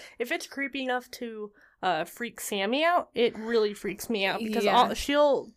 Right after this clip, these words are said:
Speaker 1: d-, write off anything.
Speaker 2: I literally will look for any explanation to
Speaker 1: Yeah.
Speaker 2: try to, like, I, I don't, I think we've talked about this in a previous episode. I just wanna make sure that there's no possible way.
Speaker 1: Mm.
Speaker 2: I,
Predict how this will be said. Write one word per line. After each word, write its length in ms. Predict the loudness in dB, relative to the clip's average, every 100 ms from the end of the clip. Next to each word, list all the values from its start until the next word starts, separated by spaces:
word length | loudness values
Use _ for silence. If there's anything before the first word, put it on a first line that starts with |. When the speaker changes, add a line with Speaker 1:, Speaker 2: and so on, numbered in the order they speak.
| _
Speaker 1:
d-, 100 | -16
write 340 | -4 4 4 6
off 260 | 2 0
anything. 600 | -2 -2 -2 -6 -8 -10 4
Speaker 2:
I 80 | 6
literally 400 | 8 6 6 2
will 200 | 6 8
look 200 | 8 4
for 200 | -2 0
any 360 | 0 0 -2 -2
explanation 840 | -4 -2 -4 -4 -4 0 0 0
to 200 | 0 0
Speaker 1:
Yeah. 100 | 2
Speaker 2:
try 180 | 4 4
to, 100 | 4
like, 420 | 4 0 -4 -18 _ _ _ _ _ _
I, 140 | -2 0 -4
I 160 | -2
don't, 160 | -2 -2
I 140 | -2 -4
think 140 | -4
we've 100 | -4
talked 220 | -2 -2
about 100 | -2
this 160 | -2 -4
in 60 | -6
a 60 |
previous 300 | -6 -8 -6
episode. 300 | -6 -6 -6 -2
I 80 | -2
just 180 | -2
wanna 160 | -4 -4
make 160 | -4 -2
sure 160 | -2
that 160 | -2 -2
there's 300 | -2 -2 -4
no 320 | 0 0 0
possible 480 | 0 0 0 -2 0
way. 320 | 2 2 2
Speaker 1:
Mm. 60 | -4 -16 -20 -20 -20 -20 -20 _
Speaker 2:
I, 200 | -6 -4